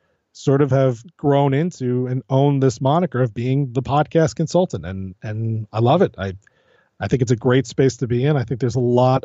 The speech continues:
of opportunities and ideas and, and interesting stories to be told. And, um, just to real quickly go back to what you were saying about the, the nonprofits, not only is it a great brand building exercise, because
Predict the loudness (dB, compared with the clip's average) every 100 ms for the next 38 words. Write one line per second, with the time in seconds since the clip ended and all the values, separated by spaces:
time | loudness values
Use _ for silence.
0 | -4 0 2 2 0 -6 _ _ _ -2
1 | 0 -2 -2 0 2 2 0 -2 -8 -8
2 | -2 2 4 2 -2 -8 -12 -6 -2 0
3 | 0 -2 -4 -2 2 2 2 0 -4 0
4 | 2 2 2 -4 -10 _ _ _ _ _
5 | -8 -6 -4 -4 0 2 2 -2 0 0
6 | 2 -2 -2 -2 0 0 0 -2 -4 -4
7 | -2 0 0 0 -2 -4 -6 -2 2 2
8 | 0 0 0 -2 -2 0 2 2 0 0
9 | -2 -2 -2 -4 _ _ _ _ -2 0
10 | 2 2 0 0 -4 -2 -4 -4 -8 -8
11 | -10 -10 -8 -10